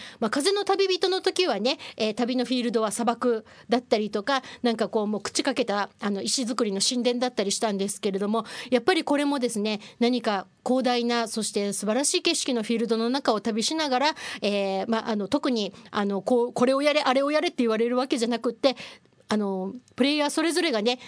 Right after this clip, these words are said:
何かを見つけ出すっていう、自分それぞれの何かをその旅の中で見つけ出すっていうね、えー、ゲームの内容になってるようでございます。そして、そして、えー、まあ、日本でもファンの多い、えー、メタルギアソリッド、こちらのファイブ、ファントムベインの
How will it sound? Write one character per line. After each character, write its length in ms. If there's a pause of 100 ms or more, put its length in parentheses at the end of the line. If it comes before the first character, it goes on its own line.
何 280
か 140
を 60
見 160
つ 140
け 120
出 140
す 140
っ 20
て 180
い 60
う、 80 (240)
自 180
分 220
そ 240
れ 80
ぞ 140
れ 80
の 120
何 240
か 160
を 80
そ 120
の 100
旅 220
の 100
中 220
で 100
見 140
つ 100
け 80
出 100
す 140
っ 40
て 120
い 120
う 100
ね、 180 (320)
え 400
ー、 60
ゲ 140
ー 20
ム 80
の 100
内 220
容 100
に 220
な 80
っ 40
て 140
る 80
よ 120
う 40
で 80
ご 120
ざ 120
い 80
ま 120
す。 100 (400)
そ 180
し 60
て、 100
そ 160
し 60
て、 240
え 240
ー、 20
ま 140
あ、 60
日 120
本 200
で 100
も 140
フ 40
ァ 140
ン 100
の 300
多 80
い、 200 (220)
え 280
ー、 20
メ 180
タ 140
ル 100
ギ 220
ア 80
ソ 120
リ 140
ッ 100
ド、 220 (240)
こ 160
ち 160
ら 100
の 140
フ 80
ァ 140
イ 20
ブ、 80
フ 120
ァ 200
ン 80
ト 140
ム 120
ベ 220
イ 60
ン 80
の 200